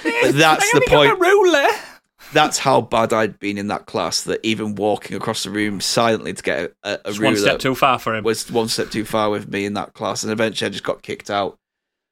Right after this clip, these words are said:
Speaker 2: But we,
Speaker 1: <laughs>
Speaker 2: um,
Speaker 1: Bad boy.
Speaker 2: we used to do a few things in those years in school,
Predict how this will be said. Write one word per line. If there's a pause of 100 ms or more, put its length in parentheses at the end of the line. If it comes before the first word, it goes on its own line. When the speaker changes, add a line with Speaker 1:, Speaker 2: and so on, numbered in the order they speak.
(300)
Speaker 2:
But (120)
we,
Speaker 1:
<laughs>
Speaker 2:
um, (120)
Speaker 1:
Bad
boy. (1300)
Speaker 2:
we
used
to
do
a
few
things
in
those
years
in
school,